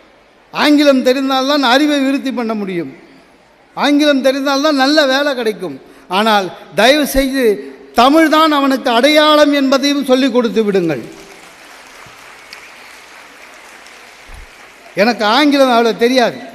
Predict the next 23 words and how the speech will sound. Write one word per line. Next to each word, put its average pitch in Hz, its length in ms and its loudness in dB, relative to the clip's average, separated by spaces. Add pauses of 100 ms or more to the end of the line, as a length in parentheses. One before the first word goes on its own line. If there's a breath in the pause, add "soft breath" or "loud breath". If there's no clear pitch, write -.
(1200)
ஆனால் 220 420 0
எனக்கு 262 320 0
தெரிஞ்ச 302 480 2
தமிழை 285 640 -2 (240)
நான் 294 440 2
பேசி 302 420 2
பேசி 262 480 -2 (240 loud breath)
இந்த 233 200 4
உலகத்தின் 285 560 2
எல்லா 277 420 2
நாடுகளுக்கும் 269 720 0
சென்று 247 220 -2
பேசியிருக்கிறேன். 226 880 0 (240 loud breath)
ஆக 220 240 0
தமிழ் 285 380 0
எப்பொழுதுமே 277 580 0
என்னை 247 280 -2
கைவிடுவதில்லை, 233 840 2 (340)
தமிழ் 233 300 0
தான் 254 180 4
நம்முடைய 214 380 0
அடையாளம் 254 540 2
என்பதை 208 460 -4